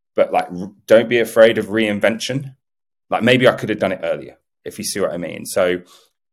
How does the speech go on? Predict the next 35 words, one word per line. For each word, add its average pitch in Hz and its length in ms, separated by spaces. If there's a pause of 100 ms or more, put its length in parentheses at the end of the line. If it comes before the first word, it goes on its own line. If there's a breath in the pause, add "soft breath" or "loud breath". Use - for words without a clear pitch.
(220)
that 113 200
sort - 160
of 107 100
idea 113 480
that 117 100
I 98 100
said 104 220
to - 100
you 101 80
about 95 200
I 95 80
was 98 120
on 101 100
a 95 60
very 98 280
linear 110 480
career 110 340
path, 135 540 (240)
I 104 60
think, 98 340
um, 90 260
that, 95 300 (760)
that, - 360
that 117 240
didn't 110 280
suit 113 300
me. 127 240
And 113 100
I 110 40
really 131 260
don't 117 300
believe 110 260
it 107 120
suits 110 420
everyone. 110 720